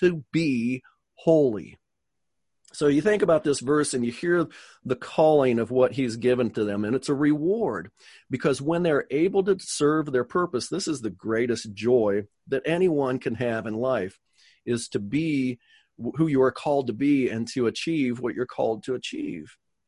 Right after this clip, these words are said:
He says, "And you shall be to me a kingdom of priests and a holy nation."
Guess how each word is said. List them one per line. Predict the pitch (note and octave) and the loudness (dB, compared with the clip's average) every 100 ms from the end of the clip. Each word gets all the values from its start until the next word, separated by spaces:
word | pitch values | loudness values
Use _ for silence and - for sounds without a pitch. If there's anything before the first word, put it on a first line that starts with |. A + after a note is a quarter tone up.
| - _ _ | -20 _ _
He | C#3+ | -6
says, | C#3 C#3 B2+ | 0 4 4
"And | A#2+ A#2+ | 2 0
you | C#3 F3 G3 | 0 -2 -2
shall | G#3 D#3+ C#3 B2+ | -2 0 2 2
be | C3 D#3+ D#3+ E3 E3 - - | 0 0 0 -2 -6 -12 -6
to | F3 F#3 | -2 0
me | C3+ A#2 A2+ A#2 - _ - | 0 0 0 -4 -10 _ -8
a | G#2+ | -8
kingdom | - - D3+ D#3+ E3 E3 D#3+ - | -6 -4 0 0 0 0 -2 -4
of | D3 - | -8 -8
priests | - C#3 A2 G#2+ - - - _ - | -6 -2 -2 -4 -8 -14 -20 _ -8
and | A2+ | -8
a | |
holy | G#2 - C3+ A#2+ A#2+ A#2+ A#2 A#2 _ _ _ | -8 0 4 4 2 -2 -4 -8 _ _ _
nation." | G2+ G2 F2 E2 - G1+ | -10 -8 -8 -10 -14 -16